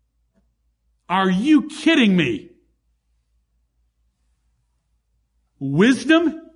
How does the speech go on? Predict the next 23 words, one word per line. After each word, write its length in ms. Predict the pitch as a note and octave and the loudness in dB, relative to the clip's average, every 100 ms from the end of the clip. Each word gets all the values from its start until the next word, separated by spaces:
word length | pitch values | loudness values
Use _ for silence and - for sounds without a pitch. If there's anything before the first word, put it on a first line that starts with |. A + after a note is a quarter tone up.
| _ _ _ | _ _ _
in 260 | G3 G3 - | -2 -2 -2
piling 460 | - G#3+ C4+ C#4+ C4 | -4 -2 0 2 0
up 140 | - | -2
sand 680 | - B3+ B3 C4 C#4+ C#4+ - - _ | -4 -2 0 2 0 -2 -6 -16 _
to 100 | A3 | -2
make 340 | F3+ A3 B3+ G3 | 0 0 -2 -2
Mount 300 | A3+ A#3 A3 | 0 0 0
Everest 640 | B3 B3+ B3+ C4+ - - _ _ _ G3+ | -2 0 -2 -2 -6 -16 _ _ _ -2
and 260 | G3+ F#3 | -2 -2
carving 420 | - B3+ A#3+ B3 | -2 0 2 0
out 240 | A#3+ C4 C4 | 0 0 0
the 80 | G3 | 0
Mariana 560 | A#3 B3+ A#3+ B3 A#3 | 0 0 0 0 -2
Trench 520 | - A#3 B3+ C4+ - - _ _ - | -4 -2 0 -2 -6 -18 _ _ -4
in 180 | A3 A3 | 0 0
the 100 | A3+ | 2
Pacific 680 | G#3+ G#3 B3+ - D4+ - - _ _ _ _ | -2 0 -2 0 -4 -8 -20 _ _ _ _
compared 500 | - G#3 E3 A3 C4+ | 0 0 2 2 2
to 60 | C4 | 0
the 120 | A3 | -2
cross 400 | - B3 C4+ C4+ | -2 0 0 0
of 160 | B3+ F3+ | -4 -4
Christ? 520 | - B3+ C#4+ - | -4 -2 -2 -4